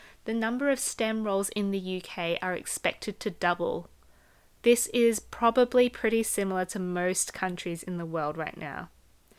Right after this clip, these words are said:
If we don't fill this gap, it's gonna have a detrimental effect on the British economy, and we aren't gonna have the capacity to solve the world's biggest problems.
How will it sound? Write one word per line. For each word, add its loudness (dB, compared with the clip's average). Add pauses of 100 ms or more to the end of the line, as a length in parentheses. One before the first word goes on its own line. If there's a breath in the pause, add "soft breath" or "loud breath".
(440 soft breath)
If 2
we 4
don't 2
fill 2
this -2
gap, -2 (280)
it's -6
gonna 0
have 0
a 0 (100)
detrimental 0
effect -2 (300 loud breath)
on 0
the -2
British -2
economy, -6 (400 loud breath)
and 2
we 4
aren't 4
gonna 2
have 0
the 0
capacity 0
to -2
solve 2
the 0
world's -2
biggest -4
problems. -6